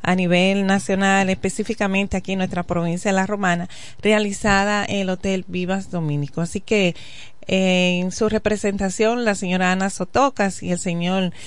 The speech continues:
Andrés Fernández, les tendemos nuestras gracias. También quiero saludar de manera especial a Miguel Rones, quien fue reconocido por la Asociación Dominicana de Prensa Turística,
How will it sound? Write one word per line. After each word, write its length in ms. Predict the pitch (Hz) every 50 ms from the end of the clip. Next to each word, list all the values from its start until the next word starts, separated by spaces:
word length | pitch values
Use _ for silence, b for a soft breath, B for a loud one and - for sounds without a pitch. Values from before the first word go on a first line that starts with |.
| B B -
Andrés 320 | - 180 180 185 190 185
Fernández, 600 | - 196 185 190 202 220 240 247 226 196 185 180
les 160 | 185 175 170 -
tendemos 480 | - 180 170 165 165 170 175 190 202
nuestras 460 | 208 190 180 170 - 180 170 165 -
gracias. 580 | - 170 151 147 147 151 - - 160 156 - B B B B B B B B -
También 800 | - 254 262 262 254 247 254 254 262 262 277 294 320 330 320 277
quiero 760 | - 269 254 254 269 285 311 285 262 247 202 175 143 107 101 - - - - - - - - - - - - -
saludar 500 | - - 214 220 226 220 220 240 254 254
de 240 | 240 233 208 202 190
manera 320 | 185 185 190 190 190 208
especial 460 | 226 - - 214 208 - 214 196 208
a 100 | 190 196
Miguel 300 | 196 196 185 175 196 214
Rones, 580 | 214 196 196 220 254 330 320 240 208 220 214 -
quien 240 | - - 190 185 185
fue 240 | - 190 185 190 196
reconocido 760 | - - - 196 202 196 190 - - 208 196 196 196 202 196
por 220 | - 185 175 175
la 160 | 170 170 165
Asociación 560 | 170 170 - 180 - - 175 170 - 180 180 190
Dominicana 600 | 185 185 185 175 170 - 180 180 180 190 185 185
de 80 | 180
Prensa 420 | 170 - 180 180 180 190 - - 190
Turística, 640 | - 202 196 208 226 226 - - - - 202 208